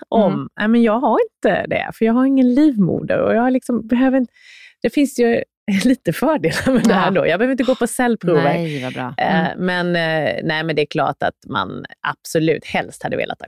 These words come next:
Speaker 1: kvar den, men det var ju inget alternativ.
Speaker 2: Nej.
Speaker 1: Och den, för min del, i vårt liv, så hade den gjort sitt.
Speaker 2: Ja.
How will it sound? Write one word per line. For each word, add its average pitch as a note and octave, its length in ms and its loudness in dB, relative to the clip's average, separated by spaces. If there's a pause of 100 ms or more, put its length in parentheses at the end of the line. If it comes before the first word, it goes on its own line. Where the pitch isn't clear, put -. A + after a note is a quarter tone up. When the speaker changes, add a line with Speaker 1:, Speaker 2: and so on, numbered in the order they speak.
(140)
Speaker 1:
kvar - 280 -2
den, - 220 -18
men - 300 -14
det F#3 80 -2
var A3 120 0
ju D4+ 80 -2
inget A#3 220 -2
alternativ. - 560 -6
Speaker 2:
Nej. F3 260 -2
Speaker 1:
Och G1+ 200 -2 (560)
den, G#3+ 380 0
för C4 160 0
min C#4 300 4
del, C#3+ 260 0
i F3+ 60 2
vårt A3 480 -2
liv, B2 300 0
så - 160 -4
hade G3+ 200 0
den D#3+ 180 -2
gjort F3 320 -4
sitt. - 440 -10
Speaker 2:
Ja. F3 220 -4